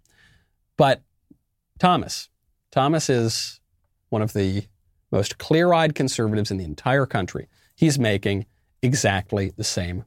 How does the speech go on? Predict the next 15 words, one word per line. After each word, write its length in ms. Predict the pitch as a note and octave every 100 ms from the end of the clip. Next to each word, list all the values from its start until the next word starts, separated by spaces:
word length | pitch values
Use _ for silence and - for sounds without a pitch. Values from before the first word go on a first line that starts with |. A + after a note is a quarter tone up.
| _
point. 360 | F#2+ D2 - -
And 100 | G2
I 80 | G2
don't 260 | A2 A2+
think 240 | - B2+ A#2
that 120 | G2+
there 160 | F2+ D#2+
is 140 | - -
anything 600 | B2+ D#3 - E3 E3 E3 _ _ _ _ _ _ _ _ _ _ -
illegitimate 760 | B2 G3+ F3+ G3 F#3+ F#3 F#3 -
or 580 | A#2 A2 G#2+ G#2 G2+ G2
wrong 680 | G#2 C#3+ F3 F3+ E3+ F3 F3
or 220 | C3 G#2
shameful 720 | - D3 F3+ F#3 - D#2+ F2+ -
about 480 | A#2 G2+ F#2+ G2